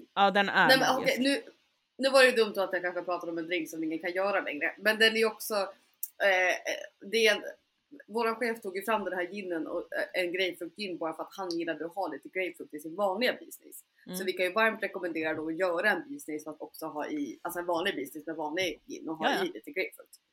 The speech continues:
Speaker 2: Det kommer ju bli lite samma, lite samma vibe.
Speaker 1: Det kom-, det kommer bli skit, men det kommer bli okej, okej?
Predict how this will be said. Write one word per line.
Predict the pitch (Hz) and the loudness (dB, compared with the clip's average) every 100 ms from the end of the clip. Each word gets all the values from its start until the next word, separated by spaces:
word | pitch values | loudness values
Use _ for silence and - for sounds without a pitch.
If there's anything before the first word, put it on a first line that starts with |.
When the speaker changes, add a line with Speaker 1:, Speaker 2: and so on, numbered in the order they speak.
| - | -14
Speaker 2:
Det | 208 | -8
kommer | 208 170 | -4 -4
ju | 156 | -4
bli | 151 - _ _ _ _ _ _ | -6 -8 _ _ _ _ _ _
lite | 175 151 151 | -10 -8 -8
samma, | 147 143 107 - _ - | -8 -8 -8 -10 _ -20
lite | 170 156 | -18 -14
samma | 156 139 - - _ | -14 -12 -14 -14 _
vibe. | - - | -20 -6
Speaker 1:
Det | 214 | -2
kom-, | 226 233 190 | 4 2 6
det | 220 | 4
kommer | 240 226 | 6 8
bli | 220 | 6
skit, | 226 254 254 - | 6 2 2 2
men | 190 202 | -2 2
det | 202 | 2
kommer | 190 170 | 0 0
bli | |
okej, | 160 156 - | 0 -2 -4
okej? | - 277 | -6 -8